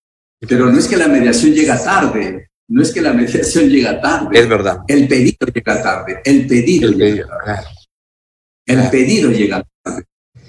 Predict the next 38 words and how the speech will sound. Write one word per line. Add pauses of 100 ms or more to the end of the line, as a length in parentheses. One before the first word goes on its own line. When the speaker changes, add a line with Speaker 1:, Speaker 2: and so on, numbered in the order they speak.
(140)
Speaker 1:
Y
luego,
eh,
el
poner
policías
y
todo,
por
la
experiencia
del
dos
mil
diecinueve
y
de
Conga
y
de
otros,
no
es,
no
es
la
mejor
receta (260)
o
no
es
el
mejor
medicamento. (420)
Va
a
entorpecer
más